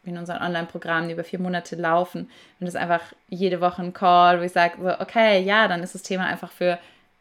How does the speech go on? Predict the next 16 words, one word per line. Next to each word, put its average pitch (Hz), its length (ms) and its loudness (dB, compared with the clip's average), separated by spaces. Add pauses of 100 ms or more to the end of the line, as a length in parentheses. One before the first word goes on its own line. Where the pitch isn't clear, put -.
(120)
zumindest 262 380 0
für 302 80 0
die 247 100 4
vier 214 140 0
Monate 196 320 0
super 214 320 0
präsent, 180 680 -4 (540)
ähm, 180 480 -2 (460)
dass 208 220 -2
ich 185 100 -4
mich 190 200 -2
einfach 180 360 -2
viel 208 320 -4
mehr 190 100 2
damit 180 240 -2
auseinandersetze 175 1000 -4